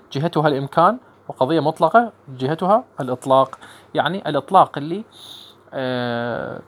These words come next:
آه، بغض النظر هل يكون ضروري أو غير ضروري، هاي المطلقة العامة. المطلقة العامة تكون، آه، تحتمل كل ال-، الجهات.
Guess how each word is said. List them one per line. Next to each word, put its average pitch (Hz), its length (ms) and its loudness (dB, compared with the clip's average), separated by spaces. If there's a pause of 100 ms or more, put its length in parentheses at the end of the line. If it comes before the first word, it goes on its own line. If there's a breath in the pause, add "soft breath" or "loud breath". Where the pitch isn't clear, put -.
(320 loud breath)
آه، - 200 -12
بغض 151 640 0
النظر 139 380 0 (560)
هل 160 340 -4
يكون 143 420 -2
ضروري 165 520 2
أو 135 260 -2 (160)
غير 151 220 0
ضروري، 120 340 -2
هاي 160 140 4
المطلقة 139 380 -2
العامة. 127 380 2
المطلقة 131 320 -8
العامة 143 320 0
تكون، 131 400 -8 (540 loud breath)
آه، 120 640 -2
تحتمل 156 420 -4
كل 151 300 -8
ال-، 113 720 -6 (1400 loud breath)
الجهات. 113 500 -4